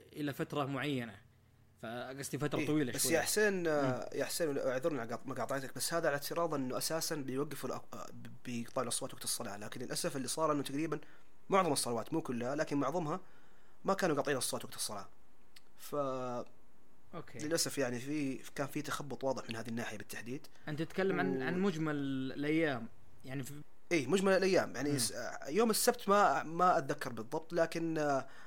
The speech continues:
Speaker 2: أتذكر إن إحنا صلينا يوم السبت وكان في الأصوات شغالة، لكن ما كانت على طول، مو زي يوم الخمي-، الخميس والجمعة، بالذات الجمعة.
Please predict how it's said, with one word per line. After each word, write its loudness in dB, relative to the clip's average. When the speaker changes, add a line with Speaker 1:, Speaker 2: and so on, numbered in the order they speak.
Speaker 2:
أتذكر 2
إن 4
إحنا 2
صلينا 4
يوم 4
السبت 0
وكان 4
في 0
الأصوات -2
شغالة، -4
لكن 0
ما 4
كانت 2
على 4
طول، 0
مو 0
زي 0
يوم 4
الخمي-، -2
الخميس -4
والجمعة، -4
بالذات -2
الجمعة. -6